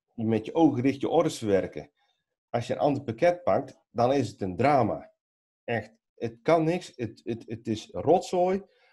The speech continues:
En je loopt alleen maar te voeteren de eerste twee weken. Want het, het, het werkt gewoon niet. Alleen dat is jouw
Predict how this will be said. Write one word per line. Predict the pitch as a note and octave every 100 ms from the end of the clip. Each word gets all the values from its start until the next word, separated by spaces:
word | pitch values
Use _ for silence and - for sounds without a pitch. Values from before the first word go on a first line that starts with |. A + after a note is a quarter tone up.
| _ -
En | A#2+ B2+
je | A#2+
loopt | A#2 A2+ -
alleen | - A#2 D3+
maar | C#3+
te | C#3
voeteren | G#2 - F3 E3 D#3+ E3 A2+
de | -
eerste | D3 C#3+ C3+ -
twee | - C#3+ C3
weken. | F2+ D2+ - _ _ _ _ _ _ _ _ _ _ _ _ _ _ _ _ _
Want | G2+ F#2+ - _ _
het, | - G#2+
het, | - G2
het | G#2+ G#2+
werkt | B2+ D3 -
gewoon | G2
niet. | F2 D#2+ _ - _ _
Alleen | - G#2 G#2 G2+
dat | G2 G#2+
is | G2
jouw | A2+ G2+ G2 -